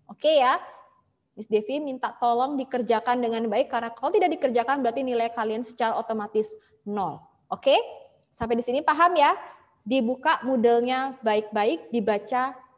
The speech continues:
eh, aturannya baik-baik, ya. Sampai di sini,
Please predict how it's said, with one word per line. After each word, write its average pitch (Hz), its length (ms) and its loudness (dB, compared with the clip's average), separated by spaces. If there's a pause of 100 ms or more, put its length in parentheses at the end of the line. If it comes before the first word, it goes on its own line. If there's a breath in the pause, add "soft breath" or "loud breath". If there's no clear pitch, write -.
(340)
eh, 196 320 -2
aturannya 233 560 0
baik-baik, 202 480 -2 (320)
ya. 233 160 0 (400)
Sampai 214 320 -6
di 208 80 -4
sini, 240 320 -4